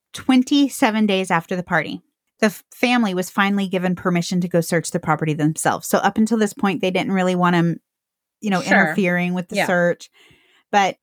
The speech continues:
Speaker 1: after, after the authorities had done their part, they were saying, "Okay, you may, you may go now." Volunteers came in from every direction to help the family. So many people wanted to join in on this endeavor. And within thirty minutes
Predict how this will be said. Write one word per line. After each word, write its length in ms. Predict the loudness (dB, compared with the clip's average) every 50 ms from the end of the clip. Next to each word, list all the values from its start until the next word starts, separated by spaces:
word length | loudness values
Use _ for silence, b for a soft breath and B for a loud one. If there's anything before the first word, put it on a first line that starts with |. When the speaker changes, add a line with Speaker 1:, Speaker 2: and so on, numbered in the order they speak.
| _ -2
Speaker 1:
after, 320 | 0 0 0 2 2 0 2
after 400 | 2 0 -2 0 0 -2 0 0
the 200 | 0 -2 0 -2
authorities 440 | -4 -2 0 0 2 0 0 -2 -4
had 140 | -4 -4 0
done 220 | 0 0 2 2
their 160 | 2 0 -2 -2
part, 280 | -2 -2 -2 -2 0
they 80 | 0 -2
were 60 | -2
saying, 340 | 0 0 0 0 0 -2 -2 -4
"Okay, 320 | -6 -6 -6 -8 -16 -16 _ _ _ -20 -20 -20 _ _ _
you 180 | -12 -8 -6 -4
may, 300 | -2 -2 -4 -6 -8 -10
you 140 | -8 -6 -6
may 100 | -6 -6
go 160 | -6 -8 -10 -8
now." 240 | -10 -10 -12 -14 -16 b b b b b b b b b b b b b 0
Volunteers 520 | 0 2 2 0 0 0 2 0 0 0
came 160 | -2 -2 -2
in 80 | -2 -2
from 180 | -4 -2 -2 -2
every 180 | -2 -2 -2 -4
direction 440 | -4 -6 -6 -8 -14 -16 -16 -14 _
to 120 | -10 -8 -6
help 160 | -8 -8 -10
the 60 | -14
family. 460 | -12 -10 -10 -10 -10 -14 -16 -18 -20 _ _ _ -14
So 440 | -8 -2 0 2 2 4 2 2 2
many 200 | 2 0 0 -2
people 320 | -2 -4 -2 0 0 0
wanted 260 | 0 -2 -4 -6 -8 -10
to 120 | -12 -8
join 300 | -4 -4 -2 -2 -2 -2
in 180 | -2 -2 -2 -4
on 140 | -4 -4 -2
this 220 | -2 -4 -4 -4 -6
endeavor. 500 | -4 -2 -2 -2 -2 -2 -2 -4 -4 -6 b b b b b b b b b b b _ _ _ _ -2
And 200 | 0 0 0 2
within 440 | 0 0 0 2 0 0 0 0 -2
thirty 800 | _ _ 0 2 2 4 4 2 2 2 2 2 0 0 -2 -6 -4
minutes 720 | 0 0 2 2 0 -2 -4 -6 _ -14 -12 -12 -12 -12